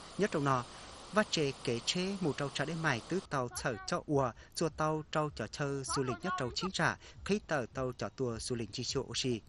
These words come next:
Xin tờ trả đế mải, khua chùa tàu mùng chi chùa tê chợ oxy nhất trâu huyện Thạch Thành, trâu cho kế Hồ Chí Minh, cho kế ốp bùa cầu Sam Bề, thiết cho kế blau cho trí, ý trả ly.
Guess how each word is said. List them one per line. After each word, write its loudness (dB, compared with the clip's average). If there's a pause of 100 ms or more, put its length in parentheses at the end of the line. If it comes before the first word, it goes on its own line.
(380)
Xin 4
tờ 4
trả -2
đế 0
mải, 2 (220)
khua 4
chùa 0
tàu 2
mùng 2
chi 0
chùa 2 (100)
tê 0
chợ 0
oxy 0
nhất -2
trâu 0
huyện -2 (100)
Thạch -4
Thành, 0 (100)
trâu 2
cho -2
kế -2
Hồ -2
Chí -4
Minh, 2 (240)
cho 4
kế 0
ốp -2
bùa 2
cầu 0
Sam -2
Bề, 2 (240)
thiết 0
cho -2
kế -4
blau 0
cho -2
trí, 2
ý -2
trả 0
ly. 2